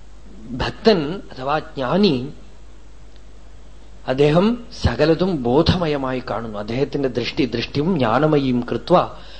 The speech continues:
പശ്യേത് ബ്രഹ്മമയം ജഗത്. അദ്ദേഹത്തിന് ജഗത്ത് കാണാൻ വയ്യ, കാണുന്നില്ല, ഈശാവാസ്യമിതം സർവം, സകലതും ബ്രഹ്മമയമായിട്ട് കാണുന്നു.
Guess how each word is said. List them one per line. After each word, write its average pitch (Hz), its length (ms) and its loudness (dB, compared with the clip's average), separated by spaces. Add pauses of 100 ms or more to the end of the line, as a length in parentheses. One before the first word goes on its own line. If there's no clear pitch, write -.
(140)
പശ്യേത് 143 440 0
ബ്രഹ്മമയം 123 720 0
ജഗത്. 107 360 -4 (220)
അദ്ദേഹത്തിന് 139 560 2 (360)
ജഗത്ത് 120 440 -2
കാണാൻ 143 420 2
വയ്യ, 131 240 -2 (120)
കാണുന്നില്ല, 143 640 0 (260)
ഈശാവാസ്യമിതം 123 1160 -2
സർവം, 110 540 -4 (140)
സകലതും 127 480 2 (380)
ബ്രഹ്മമയമായിട്ട് 127 840 6
കാണുന്നു. 104 460 -6